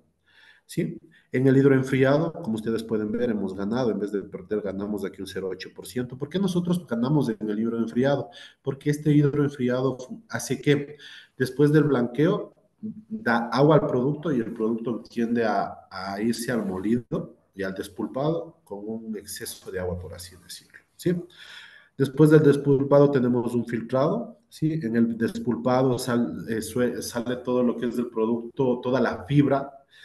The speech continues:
¿sí? En el filtrado perdemos también una, un poco de cantidad de puré,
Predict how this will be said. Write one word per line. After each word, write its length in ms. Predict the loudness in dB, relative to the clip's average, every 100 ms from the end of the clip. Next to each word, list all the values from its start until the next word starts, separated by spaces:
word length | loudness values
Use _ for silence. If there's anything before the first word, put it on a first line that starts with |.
| -20 _
¿sí? 460 | -4 0 0 -2 -8
En 160 | -2 -2
el 80 |
filtrado 1000 | -2 -6 -6 2 4 6 6 2 -2 -8 _
perdemos 640 | -2 2 2 2 -2 -4 -14 -6
también 320 | -4 -2 0
una, 340 | 0 0 -2 -4
un 320 | -4 -4 -4
poco 320 | -4 0 0
de 120 | 0 -2
cantidad 460 | -4 -2 2 4
de 120 | 4
puré, 500 | 2 0 2 2 0